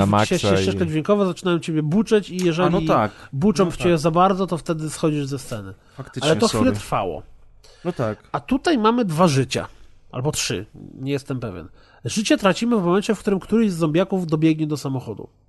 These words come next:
Speaker 2: Przez co możemy grać czterominutową piosenkę, cały czas na maksa idealnie, po czym pod sam koniec coś spieprzyć, mniej lub bardziej, i nagle przegrać.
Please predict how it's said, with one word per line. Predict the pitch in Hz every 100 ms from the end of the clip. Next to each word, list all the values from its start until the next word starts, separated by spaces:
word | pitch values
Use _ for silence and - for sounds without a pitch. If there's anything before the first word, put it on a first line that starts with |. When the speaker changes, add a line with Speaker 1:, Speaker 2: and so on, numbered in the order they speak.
| _ _ _ _ _ - -
Speaker 2:
Przez | - 220 -
co | 104 82 - - - -
możemy | 151 156 247 214
grać | 185 151 131 - - -
czterominutową | - 202 214 180 156 160 151
piosenkę, | 143 135 123 131 160 - _ _ _ _ _
cały | - 196 214
czas | 190 -
na | 170
maksa | 160 170 - 165
idealnie, | 147 143 117 104 120 170 - _ _ _ _ _ _
po | 156
czym | 147 170
pod | 240 -
sam | 240
koniec | 190 226 208
coś | - 175
spieprzyć, | - 180 - - 143 185 - - - - _ _ _ _ _ _
mniej | 143 165
lub | 156
bardziej, | 135 117 143 254 - _ _ _
i | 202
nagle | 202 214
przegrać. | - 123 110 - -